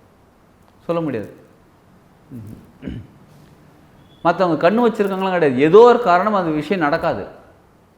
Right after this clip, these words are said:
அது ஏன் நடக்காதுன்னு நம்மளால ஆராய்ச்சி பண்ணி பார்த்தா தெரியல. ஓட்டவாய் சொல்லுவோம், அது நடக்காது.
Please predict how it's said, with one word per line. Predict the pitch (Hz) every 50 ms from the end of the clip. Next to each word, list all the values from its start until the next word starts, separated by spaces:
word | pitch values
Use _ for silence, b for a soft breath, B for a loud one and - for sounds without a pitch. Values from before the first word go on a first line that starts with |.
| _ _ _ _ _ _ _ _ _ _ _
அது | - 135 135
ஏன் | 160 185 214 208
நடக்காதுன்னு | - - - 175 170 190 190 165
நம்மளால | 165 165 165 180
ஆராய்ச்சி | - - 156 170 180 175 175 165
பண்ணி | 165 165 160
பார்த்தா | 147 147 147 185 185
தெரியல. | 175 - 170 170 175 170 139 104 - - - - - - - _ _ _ _ _ - _ _ _ _ _ _
ஓட்டவாய் | 139 156 180 175 - 180 165 175 185 185 180
சொல்லுவோம், | - 165 170 175 165 175 208 247 262 254 - -
அது | - 139 139
நடக்காது. | 131 117 123 120 - 104 87 80 78